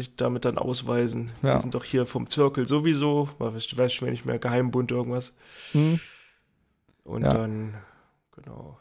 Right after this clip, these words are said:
Speaker 2: Aber vorher, vorher gab's noch, äh, den Roten Salon, da war eine, äh, Statue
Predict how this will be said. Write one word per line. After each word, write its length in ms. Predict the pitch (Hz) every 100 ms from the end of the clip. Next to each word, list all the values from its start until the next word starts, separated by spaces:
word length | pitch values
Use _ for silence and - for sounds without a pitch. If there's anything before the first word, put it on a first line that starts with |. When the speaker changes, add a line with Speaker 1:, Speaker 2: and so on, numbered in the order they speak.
| -
Speaker 2:
Aber 280 | 131 139 131
vorher, 720 | - - 151 170 190 185 180
vorher 420 | - - 156 175 170
gab's 400 | 156 151 - 156
noch, 380 | 147 143 -
äh, 260 | 160 135 131
den 320 | 131 127 127
Roten 380 | - 156 196 220
Salon, 500 | - 156 160 170 170 _
da 260 | 135 131 135
war 300 | 131 131 139
eine, 560 | 131 123 120 117 117 117 - - - _ _ -
äh, 280 | 120 113 117
Statue 1000 | - 85 - 139 170 247 214 196 190